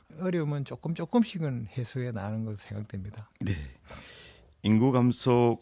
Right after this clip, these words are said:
Speaker 2: 고령화가 심한 의성군은 소멸 위험 지역으로 꼽혔지만 출산율을 끌어올리고 기농 기촌 생활 인구 유치에 발벗고 나서고 있는데요. 통계청 조사 결과에서도 의성군이 사 년 연속 기농 가구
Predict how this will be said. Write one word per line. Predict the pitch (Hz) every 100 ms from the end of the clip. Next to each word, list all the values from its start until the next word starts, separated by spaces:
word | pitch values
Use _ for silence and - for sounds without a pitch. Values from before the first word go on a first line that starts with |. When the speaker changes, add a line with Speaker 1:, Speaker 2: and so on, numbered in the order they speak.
| _
Speaker 2:
고령화가 | 98 107 127 123 113 113
심한 | - 104 95 95 90 -
의성군은 | - 85 104 95 92 87
소멸 | 76 139 139 113
위험 | 117 110
지역으로 | 87 90 80 76 69 -
꼽혔지만 | 78 104 - 80 76 71 - _ _ _
출산율을 | - 127 139 123 110 101 90
끌어올리고 | - 98 98 87 80 80 76 -
기농 | 107 104 110
기촌 | 98 - 110
생활 | - 139 123
인구 | 92 85
유치에 | 80 - - 87 73 _ - - _
발벗고 | 107 104 104 95
나서고 | 80 78 85 80
있는데요. | 76 73 69 65 - _ - - -
통계청 | 139 151 170 - 135 123 107 95 85 - _
조사 | 95 87 107
결과에서도 | 123 123 127 101 92 80 73 - _ - _
의성군이 | 85 98 135 120 104
사 | - 113
년 | 139
연속 | 143 147 131 -
기농 | - 120 131
가구 | 117 113 101 104 107